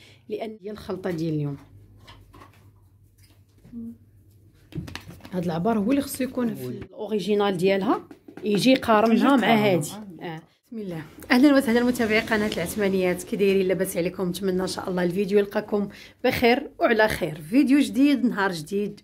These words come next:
Speaker 1: ولاش عرفتونا في اليوم. رجعنا عند عطور حضري، ما شاء الله، عطور حضري اللي دار ضجه، تيك توك، Instagram، Facebook، اليوتيوب، ما شاء الله تبارك الرحمن.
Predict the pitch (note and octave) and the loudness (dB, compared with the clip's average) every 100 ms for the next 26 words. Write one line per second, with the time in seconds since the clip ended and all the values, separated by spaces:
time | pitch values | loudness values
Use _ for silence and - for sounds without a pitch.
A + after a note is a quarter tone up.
0 | - G#3 G3 G3 - D#3 - G3+ F3 F3 | -10 -4 -4 -4 -8 -10 -6 -2 -2 -2
1 | F3 E3 F3 G3+ G3+ - - - - G#3+ | -2 0 0 -2 -6 -16 -18 -20 -6 -4
2 | G3 F3 F#3 G#3+ A3 - G3 A3+ F#3 G#3 | -2 -2 -2 0 0 -4 -6 -4 0 -2
3 | G#3 G3 - G3+ F#3 G3 G#3 - - - | 2 0 0 -2 0 0 -2 -12 -20 -12
4 | A3 A#3+ A#3+ - F#3+ F#3+ G3+ F#3+ - G#3+ | -4 0 0 0 0 0 0 -2 -6 -6
5 | G#3 G3 - F#3+ F#3+ F#3+ F#3 F#3 D#3+ A3 | -2 -2 -2 -2 -2 0 0 0 2 2
6 | A3 F#3+ G#3+ - _ _ _ _ _ _ | 2 0 -2 -8 _ _ _ _ _ _
7 | _ - D4+ D4 A#3 F#3+ - - _ A#3 | _ 0 0 2 2 2 0 -20 _ -4
8 | B3 - C#4 A#3+ B3 A3 F#3+ - - C4+ | 0 2 4 6 6 4 -2 -8 0 4
9 | D4+ D4+ A#3 C#4+ C4 C4 A3+ A#3+ D4+ D#4 | 6 4 2 4 4 2 0 4 6 6
10 | D4+ C4+ - - A#3 C4 B3 - G#3+ A3 | 6 4 2 -2 0 2 2 0 0 0
11 | G#3+ G3+ G#3 G3+ G3+ F#3 F3+ A3 B3+ A3+ | 0 0 2 2 0 0 -2 2 2 2